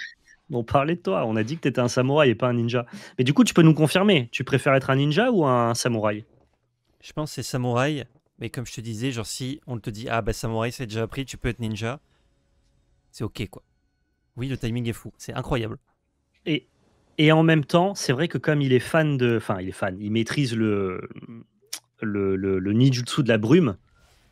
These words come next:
Speaker 1: peut-être que c'est un
Speaker 2: Ah
Speaker 1: truc
Speaker 2: oui.
Speaker 1: de ninja et pas de samouraï, toi.
Speaker 2: Ah oui, oui,
Speaker 1: Tu vois ?
Speaker 2: très, euh, très brume ici. Carrément.
Speaker 1: Alors, pour ceux qui connaissent pas Ayatobi, c'est le patron de, de Arma T V. Si vous, <laughs> vous êtes pas au courant.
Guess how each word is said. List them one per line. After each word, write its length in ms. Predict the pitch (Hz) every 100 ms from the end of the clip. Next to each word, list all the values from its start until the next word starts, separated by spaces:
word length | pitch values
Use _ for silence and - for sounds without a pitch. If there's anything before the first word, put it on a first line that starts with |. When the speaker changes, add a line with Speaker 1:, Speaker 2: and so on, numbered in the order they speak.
| _ _ _ -
Speaker 1:
peut-être 280 | 117 143 123
que 100 | 123
c'est 100 | 120
un 60 |
Speaker 2:
Ah 60 | 113
Speaker 1:
truc 60 | 135
Speaker 2:
oui. 120 | 175
Speaker 1:
de 60 | 110
ninja 220 | 110 135
et 40 |
pas 100 | -
de 60 | 113
samouraï, 380 | - 113 104 92
toi. 160 | - 90
Speaker 2:
Ah 160 | 151
oui, 140 | 135 175
oui, 100 | 196
Speaker 1:
Tu 40 |
vois ? 80 | 107
Speaker 2:
très, 260 | 104 151 151
euh, 200 | 117 110 _ _ _ _ _ _
très 180 | - 175
brume 240 | 143 147
ici. 260 | 113 - - _ _ _ _ _ _ _ _ _ _ _ _ _ _
Carrément. 380 | 139 135 131 120 _ _ _ _ _ _ _ _ _ _ _ _ -
Speaker 1:
Alors, 120 | 113
pour 120 | 113
ceux 100 | 143
qui 100 | 135
connaissent 240 | 123 113 -
pas 80 |
Ayatobi, 600 | 127 113 117 113 123 165
c'est 220 | 185 - 120
le 160 | 110
patron 520 | 107 131 127 - 156
de, 1000 | 156 131 120 117 113 110 107 104 101 98 98
de 100 | 104
Arma 200 | 113 131
T 140 | 135
V. 160 | 107 - _ _ _ _ _ _ _ _ _
Si 320 | - - 107
vous, 80 | 98
<laughs> 140 | - -
vous 240 | 131 -
êtes 120 | 151
pas 100 | -
au 60 | 117
courant. 300 | 113 110 101